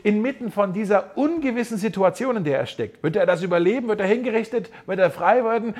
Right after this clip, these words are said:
wird er den Rest seines Lebens im Knast verbringen, was wird denn passieren? Mitten in dieser ungewissen Situation ist Paulus voller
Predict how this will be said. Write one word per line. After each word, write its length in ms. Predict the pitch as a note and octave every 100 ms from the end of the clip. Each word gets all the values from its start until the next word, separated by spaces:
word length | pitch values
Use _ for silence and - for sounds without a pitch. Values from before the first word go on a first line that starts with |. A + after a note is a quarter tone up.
| -
wird 160 | G#3+ A3
er 80 |
den 120 | G3+ F3+
Rest 180 | A3+
seines 220 | A3 G#3 F#3
Lebens 240 | G#3+ F#3
im 60 | D#3+
Knast 280 | A#3 A#3+
verbringen, 340 | A3+ F#3+ G3+ G3
was 160 | G3
wird 140 | A#3+ G#3+
denn 80 | F#3+
passieren? 400 | F#3 A3+ B3 F3 - -
Mitten 320 | F#3 D4 D#4
in 100 | C4+
dieser 300 | B3 G#3+ G#3+ - - - - - - _
ungewissen 500 | B3+ D#4+ C#4 C4 A3
Situation 800 | A3+ F#3+ G3+ - - A3+ C#3+ C3+ - - - - - _
ist 240 | G3 -
Paulus 480 | - F3 G3 A3 F#3
voller 480 | - F#3 G3+ G3+ E3+